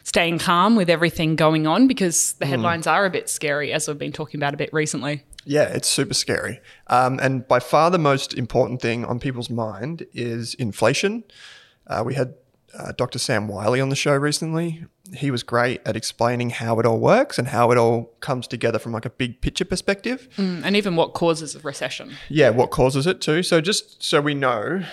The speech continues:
Speaker 2: let's get some definitions out of the way. Um, a bear market is typically, it's considered when something falls twenty percent.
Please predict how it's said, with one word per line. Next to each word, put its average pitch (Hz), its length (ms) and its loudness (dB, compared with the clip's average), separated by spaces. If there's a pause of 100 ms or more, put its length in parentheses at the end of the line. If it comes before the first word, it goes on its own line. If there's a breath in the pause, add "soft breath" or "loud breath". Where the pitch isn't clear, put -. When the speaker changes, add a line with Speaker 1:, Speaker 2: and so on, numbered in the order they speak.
Speaker 2:
let's 175 180 2
get 196 140 2
some 165 200 2
definitions 127 600 0
out 110 140 4
of 107 40 -6
the 92 80 -4
way. 160 400 -6 (140)
Um, 139 460 2
a 143 40 0
bear 156 280 4
market 123 600 2
is 135 500 -4 (120)
typically, 185 880 2 (220 loud breath)
it's - 140 -10
considered 139 420 -2
when 123 460 0
something 131 420 -2
falls 120 320 0
twenty 117 300 0
percent. - 320 -8